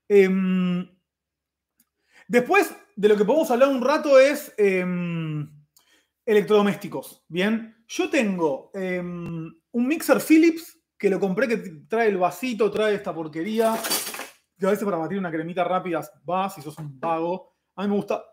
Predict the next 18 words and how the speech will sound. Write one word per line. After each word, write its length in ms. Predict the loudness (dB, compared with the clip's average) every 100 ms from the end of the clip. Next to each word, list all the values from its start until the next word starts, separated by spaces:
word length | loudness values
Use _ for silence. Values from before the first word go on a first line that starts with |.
| _
batirla 420 | -4 -4 -4 -4
con 100 | -4
la 60 | -6
mano. 340 | -6 -6 -8
Y 60 | 0
algo 120 | 0
que 60 | 0
les 60 | 0
quiero 100 | -2
aconsejar 420 | -2 -4 -2 2
es, 180 | 2 0 -8 _ _ _
aprendan 340 | -4 0 2
a 40 | 2
batir 320 | 2 0 -2
con 140 | -2
las 80 | 0
dos 120 | 0
manos. 440 | -2 -4 -8 -16